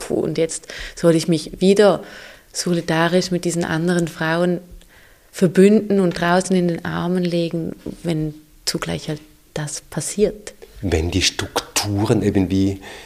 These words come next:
Speaker 2: sich immer noch wiederholen und perpetuieren. Und da tritt ja dann die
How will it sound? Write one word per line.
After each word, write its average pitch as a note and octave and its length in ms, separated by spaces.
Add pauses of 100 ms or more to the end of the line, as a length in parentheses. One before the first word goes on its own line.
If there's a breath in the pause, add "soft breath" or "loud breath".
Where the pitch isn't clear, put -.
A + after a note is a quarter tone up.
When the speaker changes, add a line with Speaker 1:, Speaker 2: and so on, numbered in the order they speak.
(400 loud breath)
Speaker 2:
sich - 400
immer G2+ 300
noch F#2 420 (200)
wiederholen F2 720
und F2 340 (280)
perpetuieren. D#2 920 (640 loud breath)
Und - 100
da - 40
tritt A2 280
ja A2 80
dann F2+ 320
die F2 340